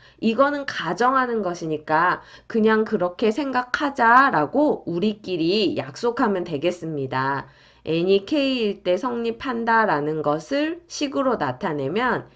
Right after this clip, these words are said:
일부터 이 케이 마이너스 일까지 더하면 이거는 K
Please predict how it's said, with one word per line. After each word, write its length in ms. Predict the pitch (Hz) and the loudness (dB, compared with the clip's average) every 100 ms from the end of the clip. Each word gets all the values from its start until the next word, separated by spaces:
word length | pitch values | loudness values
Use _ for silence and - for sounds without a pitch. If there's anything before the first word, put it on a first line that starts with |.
| _ _ | _ _
일부터 1400 | - 175 175 170 165 151 - - 220 190 185 156 131 - _ _ _ _ _ _ _ _ _ _ _ _ _ _ _ _ _ _ _ _ _ _ _ _ _ _ _ _ _ | -4 0 2 0 -2 -8 -10 -4 0 2 2 2 -2 -8 _ _ _ _ _ _ _ _ _ _ _ _ _ _ _ _ _ _ _ _ _ _ _ _ _ _ _ _ _
이 260 | 175 185 165 - | -12 -10 -12 -4
케이 680 | 220 175 170 208 262 294 294 | 0 4 2 2 0 -2 -4
마이너스 640 | 123 143 185 208 196 - | -6 -2 0 0 -2 -2
일까지 500 | 226 233 214 196 190 | -2 0 0 0 -2
더하면 920 | - 139 151 151 175 233 302 294 135 - - - | -6 -8 -4 -4 -2 -2 -2 -2 -4 -8 -20 -12
이거는 960 | 170 170 190 185 165 165 208 226 143 - | -8 2 4 4 2 2 2 2 0 -8
K 640 | - 294 277 294 320 | -4 -2 0 0 -2